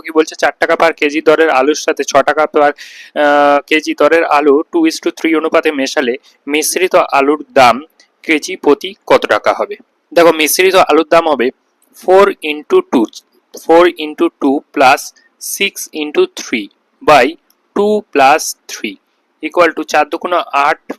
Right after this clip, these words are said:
প্লাস তিন ছয় আঠেরো by পাঁচ, তার মানে হলো ছাব্বিশ by পাঁচ, তাহলে হলো ফাইভ পয়েন্ট টু জিরো, ফাইভ পয়েন্ট টু জিরো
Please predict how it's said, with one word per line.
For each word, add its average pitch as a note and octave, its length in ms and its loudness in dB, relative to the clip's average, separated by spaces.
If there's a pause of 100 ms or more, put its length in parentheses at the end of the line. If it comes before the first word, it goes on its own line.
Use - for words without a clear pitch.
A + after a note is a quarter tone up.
(120)
প্লাস C#3 260 0 (160)
তিন E3+ 160 -12 (120)
ছয় F3 240 0 (220)
আঠেরো E3 320 -4 (640)
by C#3 160 4 (160)
পাঁচ, D#3+ 220 -2 (1800)
তার D3 160 2
মানে D3+ 160 0
হলো D#3+ 120 2 (100)
ছাব্বিশ D3 400 -4 (120)
by E3 120 2 (120)
পাঁচ, D#3+ 220 0 (1200)
তাহলে C3+ 260 2
হলো F#3 140 2 (360)
ফাইভ B2 180 2 (160)
পয়েন্ট C#3+ 240 -2 (140)
টু A#2+ 100 4 (180)
জিরো, A#2 200 2 (420)
ফাইভ C3 220 2
পয়েন্ট C#3 200 0
টু C#3 140 4
জিরো D#3 120 2